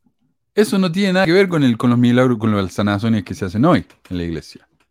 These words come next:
Pero ya vamos a hablar de eso también. Antes de pasar a los comentarios específicos sobre esta historia, quiero aclarar que no me impresiona esta historia para nada.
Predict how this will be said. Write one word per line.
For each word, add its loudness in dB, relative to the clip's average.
Pero -12
ya -6
vamos -4
a -6
hablar -8
de -8
eso -16
también. -20
Antes 2
de 6
pasar 2
a 4
los 2
comentarios 4
específicos -2
sobre 2
esta 2
historia, 4
quiero 4
aclarar 4
que 0
no 4
me 4
impresiona 2
esta -2
historia -2
para -4
nada. -8